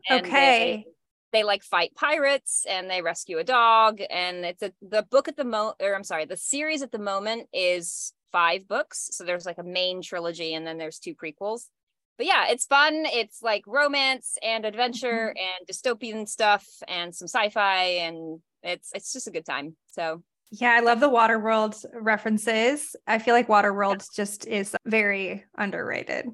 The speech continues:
Speaker 2: I know it
Speaker 1: You
Speaker 2: tried to be a whole thing.
Speaker 1: So funny is I had never really thought about using that, 'cause to me, I don't know why I always thought Waterworld, people thought it was, like, really cheesy or didn't think it was cool. And then I'm on TikTok and I put out question to my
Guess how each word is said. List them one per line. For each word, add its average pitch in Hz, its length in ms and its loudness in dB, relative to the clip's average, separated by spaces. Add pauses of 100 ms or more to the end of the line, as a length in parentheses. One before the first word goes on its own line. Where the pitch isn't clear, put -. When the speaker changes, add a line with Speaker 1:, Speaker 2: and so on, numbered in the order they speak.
(120)
Speaker 2:
I 233 120 4
know 285 200 10
it 254 80 6
Speaker 1:
You 311 60 0
Speaker 2:
tried 254 180 8
to 226 100 6
be 208 220 0
a 208 80 2
whole 196 200 2
thing. 196 400 -8 (340)
Speaker 1:
So 269 420 2
funny 240 320 0
is 320 100 4 (100)
I 208 260 4
had 392 120 -4
never 285 280 -4
really 311 320 -4 (120)
thought 208 360 4
about 190 580 0
using 202 600 -8
that, 180 260 0
'cause 247 160 -8
to 302 120 0
me, 330 340 2 (100)
I 220 80 -4
don't 262 120 -2
know 320 100 0
why 214 220 2
I 214 40 2
always 262 200 -2
thought 226 300 2
Waterworld, 208 580 -2
people 202 240 -12
thought 190 220 -2
it - 60 -8
was, 202 80 -10
like, 214 140 -2
really 196 180 -6
cheesy 214 580 -6
or 202 140 0
didn't 190 240 -6
think 202 160 -10
it 196 40 -8
was 190 120 -12
cool. 180 420 -8
And 202 160 -4
then 196 280 0 (380)
I'm 220 160 0
on 226 160 4
TikTok - 720 -2
and 208 100 -2
I 208 120 -2
put 254 260 -4
out 247 280 2
question 180 640 -2
to - 100 -16
my 165 220 -4